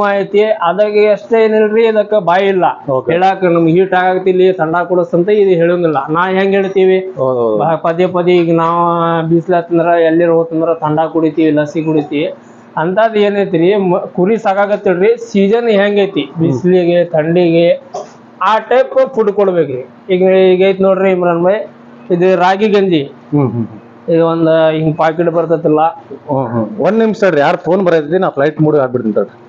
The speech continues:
Speaker 2: ಹಾ, ಮುಜುಬಾಯಿ, ಅದು ಫೋನ್ ಬಂದಿದ್ ಕಟ್ ಆಗೈತಿ, ಹೇಳ್ರಿ.
Speaker 1: ಈಗ ನೋಡ್ರಿ, ಹೀಟ್ ಐತಲ್ರಿ,
Speaker 2: ಹಾ.
Speaker 1: ನಾ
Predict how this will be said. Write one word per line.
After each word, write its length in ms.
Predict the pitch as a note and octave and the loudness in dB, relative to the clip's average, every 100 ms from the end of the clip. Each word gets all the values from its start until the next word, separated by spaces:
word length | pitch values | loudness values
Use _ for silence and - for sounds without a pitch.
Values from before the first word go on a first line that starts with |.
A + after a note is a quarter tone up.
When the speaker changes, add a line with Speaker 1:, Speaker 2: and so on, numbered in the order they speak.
| - - - - _ - - - - - - - - - - - - - - - - D3 | -20 -20 -20 -20 _ -20 -20 -20 -20 -20 -20 -20 -20 -20 -20 -20 -20 -20 -20 -20 -8 -4
Speaker 2:
ಹಾ, 100 | D#3+ | -2
ಮುಜುಬಾಯಿ, 380 | D#3 D#3 D3+ C#3 | -2 0 2 0
ಅದು 140 | A#2 | 0
ಫೋನ್ 240 | C3 D#3+ | -2 -2
ಬಂದಿದ್ 180 | D#3 D3+ | -2 -2
ಕಟ್ 140 | D3 D3 | -2 0
ಆಗೈತಿ, 240 | D#3 F#3+ | 0 0
ಹೇಳ್ರಿ. 200 | F3 B2 - - - - - - - - - - F3 | 0 -2 -6 -20 -20 -20 -20 -20 -20 -20 -20 -6 0
Speaker 1:
ಈಗ 100 | F3 | 2
ನೋಡ್ರಿ, 360 | F#3 F#3 F3 | 2 2 0
ಹೀಟ್ 320 | E3 F#3 F#3+ F#3 | 2 0 2 0
ಐತಲ್ರಿ, 460 | F3+ F#3+ F#3 G3 | 2 2 2 2
Speaker 2:
ಹಾ. 320 | G#3+ - D3 | 0 -2 -4
Speaker 1:
ನಾ 420 | E3 E3+ E3+ E3+ | -2 -2 -2 -2